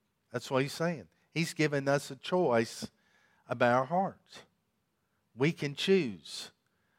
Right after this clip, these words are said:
which direction our heart's gonna go in. I'm not saying, I don't wanna belittle what, what any of us are going through and feeling.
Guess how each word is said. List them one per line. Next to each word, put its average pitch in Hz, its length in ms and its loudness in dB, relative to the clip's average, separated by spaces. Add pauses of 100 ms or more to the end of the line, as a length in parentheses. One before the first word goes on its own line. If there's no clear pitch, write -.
(120)
which 151 260 6
direction 160 520 4
our 131 120 2
heart's 151 260 2
gonna 131 220 0
go 139 200 2
in. 110 180 -4 (840)
I'm 190 200 4
not 180 240 6
saying, 160 380 4
I 143 180 4
don't 156 240 0
wanna 143 160 0
belittle 131 560 6
what, 120 220 0 (140)
what 120 260 0 (120)
any 139 280 0
of 135 160 6
us 127 200 -2
are 110 220 2 (340)
going 131 280 2
through 127 360 2
and 104 200 -4
feeling. 131 520 4